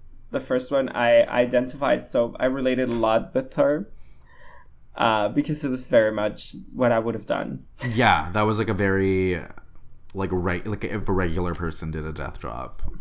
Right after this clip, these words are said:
Speaker 2: <laughs>
Speaker 1: Yeah, yeah.
Speaker 2: Be like, "Ah,
Speaker 1: Uh,
Speaker 2: that's
Speaker 1: but it
Speaker 2: me."
Speaker 1: was, yeah, she got it in the end, which
Speaker 2: She
Speaker 1: was
Speaker 2: did,
Speaker 1: good.
Speaker 2: she did. Yeah.
Speaker 1: Not in the rehearsal,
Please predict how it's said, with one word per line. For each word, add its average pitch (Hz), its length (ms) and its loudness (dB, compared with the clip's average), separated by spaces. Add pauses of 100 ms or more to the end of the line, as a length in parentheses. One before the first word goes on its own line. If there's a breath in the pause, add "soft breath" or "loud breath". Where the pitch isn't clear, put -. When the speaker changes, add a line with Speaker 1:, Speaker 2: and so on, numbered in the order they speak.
Speaker 2:
<laughs> - 0 -
Speaker 1:
Yeah, 117 1300 2
yeah. 104 480 -2 (200)
Speaker 2:
Be 101 120 -4
like, 104 240 -4
"Ah, 135 180 4
Speaker 1:
Uh, 202 140 8
Speaker 2:
that's 196 120 8
Speaker 1:
but 220 120 4
it 247 60 6
Speaker 2:
me." 320 60 6
Speaker 1:
was, - 280 -4 (720)
yeah, - 560 -2
she 370 200 -4
got 302 220 8
it 151 120 4
in 127 120 2
the 117 100 4
end, 120 400 -2
which 143 120 -2
Speaker 2:
She 151 100 8
Speaker 1:
was 131 60 6
Speaker 2:
did, 117 180 8
Speaker 1:
good. 85 60 2
Speaker 2:
she 101 120 2
did. 87 240 0 (400)
Yeah. - 280 0 (160)
Speaker 1:
Not 185 360 8
in 208 100 6
the 175 80 4
rehearsal, 143 680 2